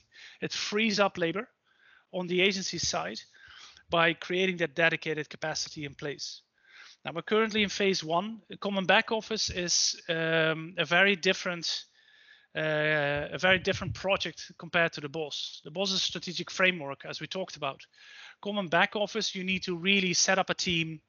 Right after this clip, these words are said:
You need to look at how the processes work. You often need to re-engineer processes to, you know, instead of each agency having their own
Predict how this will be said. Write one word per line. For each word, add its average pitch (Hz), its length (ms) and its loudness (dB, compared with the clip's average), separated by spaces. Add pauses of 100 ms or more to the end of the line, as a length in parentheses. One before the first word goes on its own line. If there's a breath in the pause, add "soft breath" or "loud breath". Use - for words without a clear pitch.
(420 loud breath)
You 170 80 -8
need 175 160 0
to 175 80 -4
look 190 160 0
at 185 120 0
how 175 200 4
the 180 100 -4
processes 175 680 0
work. 165 360 -4
You 175 80 -2
often 180 240 0
need 180 120 -2
to 165 100 -6
re-engineer 175 600 2
processes 175 720 -2
to, 160 280 -4 (640 loud breath)
you 175 260 -2
know, 170 160 0
instead 185 340 4
of - 260 2
each 202 300 0
agency 190 720 0 (580 soft breath)
having 175 300 2
their 170 200 -2
own 185 360 -4